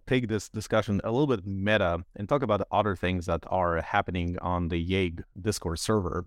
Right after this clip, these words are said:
Another popular channel on the server is a reading list where people recommend their favorite books and blog posts. And Alex, recently you have stated that The Language Instinct, uh, Steven Pinker's book, How the Mind Creates Languages, is your favorite pop science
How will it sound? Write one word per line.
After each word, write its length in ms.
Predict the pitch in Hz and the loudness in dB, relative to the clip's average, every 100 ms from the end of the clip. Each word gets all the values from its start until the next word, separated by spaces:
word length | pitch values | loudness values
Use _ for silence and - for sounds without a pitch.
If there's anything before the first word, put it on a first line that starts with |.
| - | -2
Another 260 | 139 196 220 | 0 2 0
popular 500 | - 131 127 101 85 | 0 0 2 0 0
channel 600 | - - 110 85 85 - - | -4 0 0 0 -4 -8 -6
on 120 | 101 | -6
the 60 | 92 | -2
server 460 | 110 104 87 82 - - | 2 2 2 -2 -6 -6
is 200 | 101 98 117 | -4 -2 0
a 40 | |
reading 400 | 113 135 107 85 | 2 2 2 -2
list 360 | 50 - - 95 | -4 -8 -8 -4
where 240 | 98 95 | 0 0
people 320 | - 127 123 | 0 0 2
recommend 340 | 95 101 95 87 | 0 0 0 0
their 120 | 82 | 0
favorite 420 | - 104 95 82 | 2 2 0 -2
books 260 | 95 90 - | -4 -4 -4
and 160 | 101 87 | -4 0
blog 240 | 87 90 | 0 0
posts. 320 | - 82 - - _ _ - | -4 -8 -10 -16 _ _ -4
And 200 | 123 - | -2 0
Alex, 440 | 143 151 127 - | 2 2 0 -4
recently 680 | 107 127 - 107 95 90 95 107 | 0 0 2 0 2 2 0 0
you 180 | 107 | -2
have 160 | 98 104 | -2 -4
stated 520 | - 107 104 95 85 | -2 2 4 2 0
that 220 | 92 85 | 0 0
The 160 | 95 90 | 0 0
Language 720 | 92 95 135 135 117 - - - | 0 2 2 2 0 -4 -10 -6
Instinct, 680 | 117 120 - - 87 87 - | 0 0 0 -2 -2 -4 -4
uh, 120 | 90 | -2
Steven 440 | 90 - 107 95 85 - 95 - | -2 -2 0 0 -4 -6 -8 -6
Pinker's 320 | - 113 101 - | -2 0 -2 -2
book, 320 | 92 85 98 | 0 0 -2
How 200 | 87 98 | 0 2
the 80 | 92 | 2
Mind 360 | 95 95 85 | 0 0 -2
Creates 400 | - 92 92 - | -4 -2 -2 -2
Languages, 480 | 113 110 92 95 92 _ _ _ - | 0 0 0 -2 -6 _ _ _ -2
is 220 | 127 110 | 0 2
your 200 | 123 123 | 2 2
favorite 580 | 101 - 139 131 101 - | 0 0 2 2 0 0
pop 200 | 117 110 | 0 0
science 500 | - 104 98 95 - | 2 2 2 -2 -10